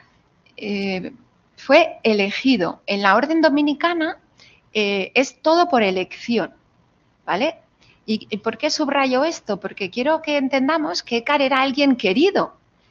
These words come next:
que le eligen prior de su comunidad o superior de su comunidad, le van a elegir prior provincial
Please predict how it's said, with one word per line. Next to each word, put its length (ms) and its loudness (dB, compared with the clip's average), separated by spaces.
que 120 -4
le 260 2
eligen 560 0
prior 580 4
de 120 -2
su 140 -10
comunidad 680 2
o 180 2
superior 560 0
de 100 -2
su 100 -10
comunidad, 500 -4
le 140 0
van 180 4
a 80 4
elegir 440 0
prior 460 4
provincial 680 4